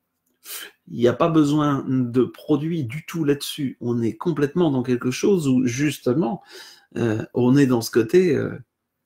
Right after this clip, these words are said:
voilà, je reprends le côté les grelots, les, les grelots sur le traîneau. Tous les chamans, euh, c'est un des outils, entre autres des chamans, justement, de, de, de, de, de l'Est, qui fonctionne comme ça.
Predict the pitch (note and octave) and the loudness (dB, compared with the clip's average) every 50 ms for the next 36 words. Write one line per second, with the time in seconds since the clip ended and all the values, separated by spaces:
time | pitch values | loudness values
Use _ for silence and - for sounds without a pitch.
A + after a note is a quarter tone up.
0 | _ - C#3 C#3 C3 A#2+ A#2 - A#2+ B2+ A#2+ - D3 D3+ C#3+ B2+ A2+ A#2 B2+ B2 | _ -6 -2 0 0 0 -2 -2 -2 -2 -2 -2 0 0 2 2 2 0 -2 0
1 | - C3+ B2+ B2 A#2+ A2+ A2+ A#2+ B2 D3+ G3 G#3 F3+ - - - - - - _ | 2 2 2 2 2 4 4 6 6 8 6 4 4 -2 -6 -20 -20 -20 -20 _
2 | - B2 B2 B2+ A#2+ A#2+ A2+ A2+ - A#2+ A#2+ B2+ B2 A2+ A#2+ A#2 C3 C#3 C#3+ D3 | -4 0 2 2 4 2 0 0 0 2 4 4 6 6 6 8 8 8 6 6
3 | D3 C3+ C#3 - A2 G#2+ G#2+ G#2 - - - C#3+ F3+ G#3 F3 B2+ - _ _ _ | 4 2 0 -4 -4 -4 -4 -4 -4 -4 -2 -2 0 -2 -2 -4 -6 _ _ _
4 | _ _ _ _ _ _ _ _ - - C#3 C#3 C3+ A#2+ - - A#2 A2+ A#2+ C3 | _ _ _ _ _ _ _ _ -12 -8 -6 -4 -4 -4 -4 -4 -6 -4 -4 -4
5 | B2+ B2 A#2 A2 G#2 G2+ - D2+ D#2+ E2+ D#2 D2 - - - - - A#2+ A#2+ - | -4 -4 -6 -8 -10 -10 -10 -10 -12 -12 -12 -14 -16 -18 -10 -2 -2 -2 -2 -2
6 | - - - F#3 F3+ E3 D3 C#3 C3 B2+ C3 B2+ - - D3 D#3 D#3 - - - | -6 -2 0 2 4 4 6 4 4 4 0 -2 -6 -6 -4 -4 -4 -6 -8 -20
7 | - _ _ - A#2 A2 - - D3 C#3 B2 A2+ - - B2 A#2+ B2 C3 C3 B2+ | -20 _ _ -8 -8 -6 -4 -4 -4 -2 -2 -2 0 0 0 0 2 2 2 0
8 | A#2+ A2 F#2+ F2+ G2+ G#2+ G#2 G#2 - - A2+ A2 A#2+ C3 C3 C3 A#2+ G2+ - C2 | 0 -2 -4 -4 -6 -8 -10 -10 -8 -6 -4 -2 -2 0 -2 -2 -4 -4 -6 -6
9 | G1+ - G1+ A#1 G1+ G1+ - - G1+ G1+ - - - - - - - - G2+ G2 | -8 -8 -12 -14 -12 -12 -10 -10 -10 -10 -10 -14 -16 -20 -20 -16 -8 -2 0 2
10 | G2 D3+ E3 D#3+ - - - - - - _ - - - _ _ _ _ - A2 | 2 2 2 0 -2 -6 -8 -12 -18 -20 _ -20 -20 -20 _ _ _ _ -10 -10
11 | - - E2 - - - - G#2+ A#2 - - A2+ A#2 - D#3+ F3 F#3+ - | -10 -10 -10 -10 -8 -8 -8 -10 -8 -10 -10 -10 -6 -2 -2 -2 -2 -2